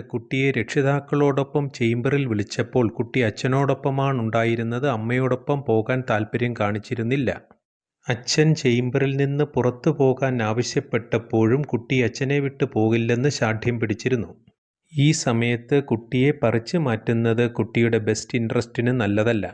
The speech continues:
ഇതൊരു അസാധാരണ സിറ്റുവേഷനാണ്.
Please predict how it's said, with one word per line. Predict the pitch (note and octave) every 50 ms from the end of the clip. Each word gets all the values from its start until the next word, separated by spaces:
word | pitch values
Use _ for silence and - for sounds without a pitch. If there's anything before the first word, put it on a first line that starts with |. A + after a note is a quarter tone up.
| - _ _ _ _ _ _ _ _
ഇതൊരു | - C3+ C#3 C3+ D3+ C#3+ C#3 C#3
അസാധാരണ | A#2+ G#2 - - C3+ C3+ C#3 C#3 C3+ - - C#3+ C#3 C#3+ C#3+ C#3+ D3 D3+
സിറ്റുവേഷനാണ്. | D3 - - A2 A#2 - A#2+ A#2 A#2 A2+ - - C3 B2+ B2 G#2 F#2